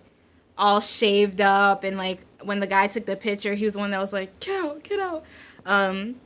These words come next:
so basically, if you can't tell, I like a guy, I like guys that are, like, a little different, okay?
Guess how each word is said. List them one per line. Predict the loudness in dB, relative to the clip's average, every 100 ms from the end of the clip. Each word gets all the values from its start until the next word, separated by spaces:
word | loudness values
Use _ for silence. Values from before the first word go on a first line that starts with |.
| _
so | 2
basically, | 6 6 6 2
if | 2
you | 2
can't | 4 4
tell, | 6 6
I | 8
like | 6 4 2
a |
guy, | 4 4 6
I | 6
like | 6 4
guys | 4 4
that | 4 2
are, |
like, | 2 2
a | 2
little | 2 0
different, | 0 2 2 2 2 2 2
okay? | -2 2 2 4 2